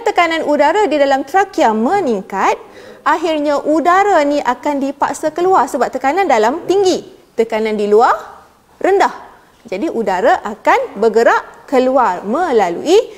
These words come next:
spirakel. So, ini adalah, uh, nama bagi lipas Periplaneta americana.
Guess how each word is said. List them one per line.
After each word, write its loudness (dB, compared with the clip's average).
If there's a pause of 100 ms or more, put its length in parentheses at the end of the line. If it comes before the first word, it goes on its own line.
(120)
spirakel. -6
So, 2
ini 0
adalah, 0 (800)
uh, 2
nama 2
bagi 0
lipas 0
Periplaneta 0
americana. 0